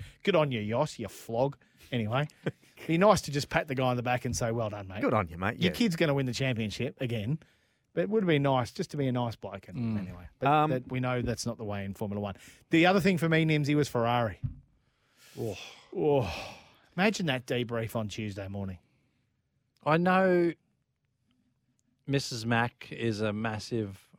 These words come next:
Speaker 2: Charles Leclerc fan.
Speaker 1: She is.
Speaker 2: But, geez, he's turning into one of the biggest whingers out there.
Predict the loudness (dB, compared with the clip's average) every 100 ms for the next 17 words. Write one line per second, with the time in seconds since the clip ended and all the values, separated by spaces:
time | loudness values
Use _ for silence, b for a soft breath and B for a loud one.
0 | _ -10 -2 -2 -2 -4 -6 -6 -6 -8
1 | -10 -8 -8 -6 -4 -2 -4 -8 -14 -20
2 | _ _ _ _ _ _ _ _ -12 -8
3 | -4 0 0 0 -4 -4 -4 -4 -4 -4
4 | -4 -4 -4 -4 -6 -6 -8 -8 -6 -6
5 | -6 -6 -6 -6 -6